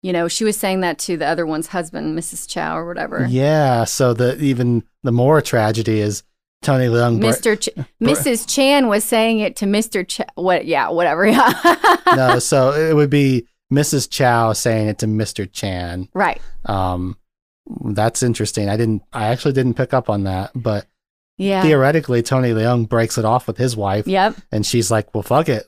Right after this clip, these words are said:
Speaker 2: Let's just be together."
Speaker 1: Yeah.
Speaker 2: Uh, and so M-, Maggie Chung was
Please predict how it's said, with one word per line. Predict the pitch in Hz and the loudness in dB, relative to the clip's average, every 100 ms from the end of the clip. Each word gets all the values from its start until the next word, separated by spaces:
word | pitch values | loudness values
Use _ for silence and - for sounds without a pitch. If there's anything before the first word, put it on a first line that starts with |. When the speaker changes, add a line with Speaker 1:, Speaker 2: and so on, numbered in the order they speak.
| 117 | -4
Speaker 2:
Let's | 117 | -4
just | - 123 107 | -2 -2 0
be | 120 | 0
together." | 143 113 101 107 139 | 0 0 0 0 0
Speaker 1:
Yeah. | 185 214 160 180 - | 0 0 -2 -6 -6
Speaker 2:
Uh, | 104 101 101 104 - | -2 0 0 -2 -4
and | 107 101 | -6 -4
so | - 107 104 95 _ _ _ _ | -2 0 0 -4 _ _ _ _
M-, | 185 - _ - | -10 -10 _ -2
Maggie | 120 120 120 117 | 0 2 2 0
Chung | 113 131 127 120 | -2 0 2 2
was | 110 104 | 0 -2